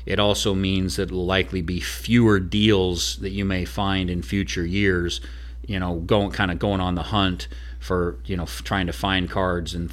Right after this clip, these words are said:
and opportunities that maybe not everyone else might be aware of or may, may have difficulty finding.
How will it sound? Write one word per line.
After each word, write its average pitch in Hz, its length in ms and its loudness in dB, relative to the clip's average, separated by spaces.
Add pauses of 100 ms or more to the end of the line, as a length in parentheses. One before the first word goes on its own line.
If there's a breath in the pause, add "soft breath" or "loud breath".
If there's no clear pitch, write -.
and 92 200 -4
opportunities 92 720 -2
that 87 180 -4 (280)
maybe 95 260 0
not 92 200 2
everyone 90 380 0
else 90 260 -2
might 87 280 -4 (640)
be 101 120 0
aware 101 320 4
of 78 200 -4
or 87 80 -4
may, 90 200 -2
may 92 360 -4
have 90 160 -2
difficulty 90 480 -4
finding. 87 520 -4